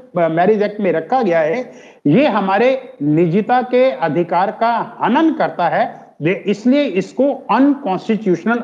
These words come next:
असंवैधानिक डिक्लेयर कर देना चाहिए। उसको लेकर के सुप्रीम कोर्ट ने already एक इशू किया है कि क्या ये जो तीस दिन के नोटिस की रिक्वायरमेंट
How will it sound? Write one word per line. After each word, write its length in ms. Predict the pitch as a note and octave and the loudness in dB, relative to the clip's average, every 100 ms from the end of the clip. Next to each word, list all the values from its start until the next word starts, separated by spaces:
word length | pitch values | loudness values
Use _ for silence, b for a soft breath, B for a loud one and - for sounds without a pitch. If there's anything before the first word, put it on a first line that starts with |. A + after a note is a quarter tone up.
| F#3+ | -4
असंवैधानिक 840 | F#3 F#3+ E3 D#3+ C#3+ G3 C#4 G#3 | -2 -2 -2 -2 0 0 0 0
डिक्लेयर 440 | D#3 D#3 E3+ A#3 | -4 0 0 0
कर 240 | C4 F3+ D#3 | 0 -2 0
देना 380 | D3 D#3+ D#3+ D3+ | 0 0 0 -2
चाहिए। 420 | D3 A2 G#2+ A2 _ B B - | -4 -6 -8 -12 _ B B 0
उसको 280 | F#3 - C4 | 0 2 2
लेकर 320 | G3 F#3+ G3+ | 2 2 -2
के 180 | C#4 D4 | -2 -4
सुप्रीम 420 | - F3+ F#3+ G#3 | -4 -2 0 0
कोर्ट 240 | G3+ G3 | 0 0
ने 80 | A3 | -4
already 520 | A3 D#3 E3+ G3 A#3+ | -2 -2 0 0 2
एक 200 | F#3 F#3+ E3 | 0 -2 -2
इशू 220 | F#3+ G3 G#3+ | -2 0 -2
किया 320 | G#3 F3 F3 | 0 2 2
है 300 | E3+ A#3 C4 - B B B | 0 -4 -6 -14 B B B
कि 300 | F3+ _ B3+ | -20 _ -2
क्या 280 | B3 D#4+ F4 | 0 0 4
ये 180 | E4+ | 4
जो 120 | C#4+ C#4+ | 2 0
तीस 280 | - C4 A3 | 0 2 4
दिन 200 | B3 A#3+ | 2 2
के 120 | C4+ | 2
नोटिस 420 | A#3+ F#3 A#3 G#3 | 2 2 0 -4
की 180 | - A3+ | 0 2
रिक्वायरमेंट 580 | F3 E3 D#3 G3 A#3 | 2 0 -2 0 -2